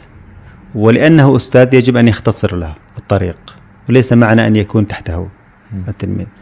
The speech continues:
Speaker 1: فهو يختصر له الطريق. يعني أنا عندي تلميذ مثلا،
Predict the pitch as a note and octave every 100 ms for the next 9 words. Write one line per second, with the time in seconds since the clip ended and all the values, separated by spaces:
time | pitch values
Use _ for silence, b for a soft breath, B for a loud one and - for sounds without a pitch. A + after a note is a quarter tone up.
0 | B B - C#3+ C#3 - - A2+ G#2 G2
1 | G2+ G2 F2+ _ B B B - G#2+ B2+
2 | C3+ B2 B2 A#2+ A2+ A#2 A2+ A2 G#2 G#2+
3 | A#2+ C#3